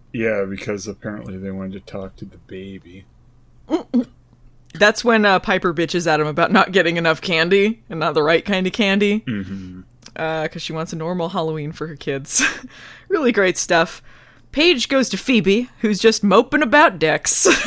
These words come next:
Speaker 2: <laughs> Dex in the city.
Speaker 1: Yeah. <laughs>
Speaker 2: Um, he hasn't called since he found out he was married to a lie. <laughs>
Speaker 1: Weird. <laughs>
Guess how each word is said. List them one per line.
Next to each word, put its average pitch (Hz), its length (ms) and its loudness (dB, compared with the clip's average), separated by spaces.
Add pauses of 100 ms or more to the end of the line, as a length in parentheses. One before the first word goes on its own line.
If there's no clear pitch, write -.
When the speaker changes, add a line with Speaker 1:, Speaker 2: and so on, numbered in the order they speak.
(200)
Speaker 2:
<laughs> - 1200 -10
Dex 175 280 0
in 190 80 0
the 185 80 0
city. 151 400 -2 (880)
Speaker 1:
Yeah. 202 140 6
<laughs> 269 120 0 (1600)
Speaker 2:
Um, 185 260 4
he 220 180 4
hasn't 277 360 0
called 220 360 4
since 208 300 0
he 190 80 -4
found 190 320 0
out 185 320 6
he 175 160 -6
was 165 160 -2
married 185 300 0
to 185 140 -2
a 180 40 2
lie. 147 480 0 (680)
<laughs> - 540 -20
Speaker 1:
Weird. 151 920 4
<laughs> - 60 0